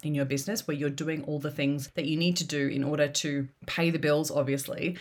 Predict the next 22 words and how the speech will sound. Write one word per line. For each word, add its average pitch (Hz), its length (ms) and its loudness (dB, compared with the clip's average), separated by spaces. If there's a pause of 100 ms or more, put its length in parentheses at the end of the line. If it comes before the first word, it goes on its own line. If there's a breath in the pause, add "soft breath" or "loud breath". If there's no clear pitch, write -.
(220 loud breath)
and 147 460 0
to 151 240 2
keep 175 220 -4
the 160 80 -4
business 143 320 -4
running 143 220 0
day 139 160 4
to 135 80 2
day, 214 240 4
a 143 80 0
lot 151 160 4
of 143 80 0
client 190 380 -2
work, 170 260 4
a 160 60 -4
lot 143 140 2
of 139 180 0
client-facing 151 760 0
information 151 840 2
and, 143 240 0
and 147 120 0
activities. 190 800 -2